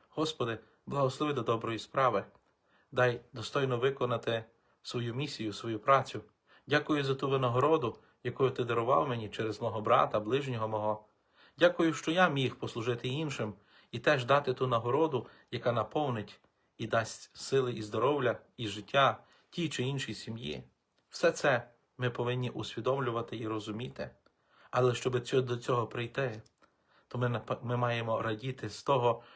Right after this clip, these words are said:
що ми зараз можемо дати таку маленьку точку для розваження,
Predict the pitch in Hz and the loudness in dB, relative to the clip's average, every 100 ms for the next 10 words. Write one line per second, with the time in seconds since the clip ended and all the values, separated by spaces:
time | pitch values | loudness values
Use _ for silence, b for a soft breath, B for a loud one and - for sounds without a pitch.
0 | B - - 123 117 127 123 117 123 131 | B -8 -4 -2 2 2 2 0 -2 0
1 | 131 123 117 - B B B B - _ | 0 0 0 -2 B B B B -20 _
2 | _ _ - 117 139 139 131 - - 131 | _ _ -4 4 4 2 -4 -4 -2 2
3 | 120 147 180 - 135 - - - - 113 | 2 2 -2 -4 -4 -2 -2 -4 -10 -16
4 | - _ - _ - 117 113 110 120 135 | -18 _ -20 _ -4 0 0 0 0 0
5 | 120 117 110 | 0 -4 -8